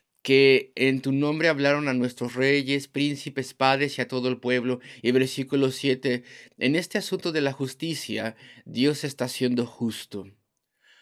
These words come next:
Dios es justo, y para ellos, lo que, en lo que respecta a ellos, lo único que tienen es confusión de rostro, vergüenza. Versículo ocho dice a nosotros,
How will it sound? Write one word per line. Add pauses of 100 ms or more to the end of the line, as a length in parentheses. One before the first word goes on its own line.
(600)
Dios
es
justo, (840)
y
para
ellos,
lo
que,
en
lo
que
respecta
a
ellos,
lo
único
que
tienen
es
confusión
de
rostro, (380)
vergüenza.
Versículo
ocho (1300)
dice
a
nosotros,